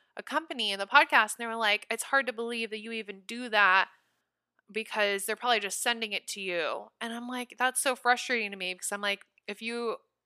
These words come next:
did, like, your research, you would see that I was posting this company long before my sponsorship,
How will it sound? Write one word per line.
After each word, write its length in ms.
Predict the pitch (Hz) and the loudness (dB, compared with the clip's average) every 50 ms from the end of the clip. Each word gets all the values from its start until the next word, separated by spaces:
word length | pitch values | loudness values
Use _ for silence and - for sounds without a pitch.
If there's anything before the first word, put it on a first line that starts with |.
| _ _ | _ _
did, 380 | - 240 240 202 190 190 190 | -4 -4 -4 -4 -10 -12 _
like, 220 | 214 214 202 196 - | -2 -2 -2 -2 -4
your 100 | 208 190 | -6 -4
research, 680 | 185 220 226 240 - - 226 185 180 185 190 - - - - - - _ _ | -4 -4 -4 -2 0 0 2 2 2 0 -2 -4 -8 -8 -14 -20 -20 _ _
you 80 | - 214 | -4 -4
would 160 | 220 202 - | -2 -2 -2
see 160 | - 247 233 | -2 -2 0
that 180 | 214 214 202 180 | 0 0 2 4
I 220 | 196 202 202 208 | 6 6 6 4
was 180 | 214 208 202 - | 2 -2 -6 -4
posting 440 | - 220 220 220 - - 226 208 | -2 -2 -2 -2 -4 -6 -8 -6
this 180 | 202 208 208 - | -6 -6 -6 -4
company 440 | - - 214 214 208 214 202 190 190 | -2 -2 -2 -2 -4 -6 -8 -8 -8
long 360 | 185 185 180 185 202 220 220 | -4 0 4 4 4 4 0
before 260 | 226 220 - 226 196 | -6 -4 -2 -2 2
my 140 | 190 180 185 | 2 2 0
sponsorship, 800 | 196 - - 175 170 175 175 - 175 180 175 - - 185 180 185 | 0 -2 0 0 0 0 -2 -6 -8 -8 -6 -2 0 0 0 0